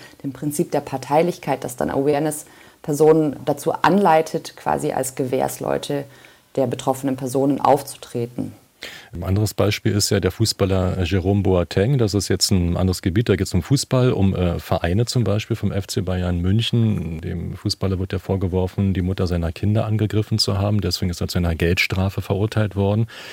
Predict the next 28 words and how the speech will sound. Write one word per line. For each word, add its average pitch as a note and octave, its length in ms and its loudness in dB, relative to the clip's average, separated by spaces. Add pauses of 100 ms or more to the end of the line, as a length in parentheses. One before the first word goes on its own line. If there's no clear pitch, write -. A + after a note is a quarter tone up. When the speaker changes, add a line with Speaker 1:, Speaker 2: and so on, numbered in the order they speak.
(180)
Speaker 2:
Der F#2 80 0
Fall F2+ 220 0
wird F#2 100 -2
jetzt - 180 0
neu E2+ 220 2
verhandelt A2 500 0
und G2 160 0
dennoch G#2 300 2 (360)
hat F#2+ 140 -2
ja A#2 60 4
der G2+ 100 2
F G#2 120 0
C - 120 0
Bayern F#2 240 0
München G#2+ 560 0
eben G2+ 240 2
diesem G#2+ 320 2
Jerome G2 380 0
Boateng G#2 640 0
zwischenzeitlich, G#2+ 960 0
ähm, F#2+ 380 -2
sogar F#2 260 -2
die F#2+ 80 -2
Tür D3 220 0
geöffnet G2 540 0
und F#2+ 200 0
eine F#2+ 220 2
Rückkehr F#2 440 0